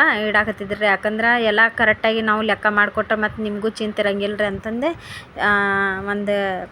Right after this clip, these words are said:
ಪೇಪರ್ನಾಗೆ ಎಲ್ಲ ಬರ್ಕೊಂಡು ನಮ್ಮ ಎಷ್ಟು ಪೀಸ್ ತೊಗೊಂಡೇವಿ, ಎಷ್ಟೆಷ್ಟು ಯಾವ್ಯಾವ ರೇಟ್ ಹೆಂಗೆಂಗೆ ಬಿದ್ದಾವ ಅನ್ನೋದು ಅವರು ಬರೆದು ಕೊಟ್ರು ರೀ. ಇವೆಲ್ಲ ಪೀಸ್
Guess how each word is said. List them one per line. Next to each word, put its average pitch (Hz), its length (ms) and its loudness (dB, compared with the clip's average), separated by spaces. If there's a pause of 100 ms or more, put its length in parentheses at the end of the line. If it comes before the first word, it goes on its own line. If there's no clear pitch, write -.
(140)
ಪೇಪರ್ನಾಗೆ 214 560 0 (380)
ಎಲ್ಲ 202 180 0
ಬರ್ಕೊಂಡು 226 720 -2
ನಮ್ಮ 214 320 -4
ಎಷ್ಟು 214 340 -2
ಪೀಸ್ 233 340 -6
ತೊಗೊಂಡೇವಿ, 214 640 -2 (120)
ಎಷ್ಟೆಷ್ಟು 220 520 -2
ಯಾವ್ಯಾವ 208 420 2
ರೇಟ್ 214 320 -2
ಹೆಂಗೆಂಗೆ 208 520 -2
ಬಿದ್ದಾವ 202 300 0
ಅನ್ನೋದು 208 360 -2
ಅವರು 226 320 0 (440)
ಬರೆದು 220 340 2
ಕೊಟ್ರು 202 400 -2
ರೀ. 214 120 -2
ಇವೆಲ್ಲ 226 560 0
ಪೀಸ್ 240 360 -4